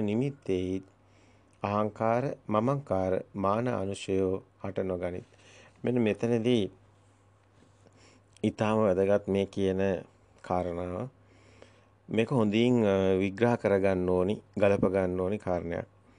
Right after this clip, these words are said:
ඇත්තටම බොහොම කෙටි සූත්‍රයක් විදිහට අපිට මේක දකින්න ලැබෙනවා.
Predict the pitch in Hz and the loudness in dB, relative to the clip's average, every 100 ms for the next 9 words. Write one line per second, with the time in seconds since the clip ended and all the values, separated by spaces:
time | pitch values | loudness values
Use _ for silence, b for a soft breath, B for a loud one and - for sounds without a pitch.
0 | b b b b _ - - _ _ _ | b b b b _ -16 -16 _ _ _
1 | - 104 101 - 131 123 131 117 98 - | -8 -6 -4 -4 0 2 4 2 2 -4
2 | _ _ _ _ _ _ _ _ 107 110 | _ _ _ _ _ _ _ _ -2 -2
3 | 110 104 98 98 - 95 92 98 90 - | -2 -2 -4 -4 -2 -2 -2 -4 -4 -4
4 | 95 95 92 90 92 90 - 85 85 87 | -4 -4 -6 -6 -8 -8 -8 -8 -10 -8
5 | 87 87 85 87 107 | -8 -8 -8 -6 -4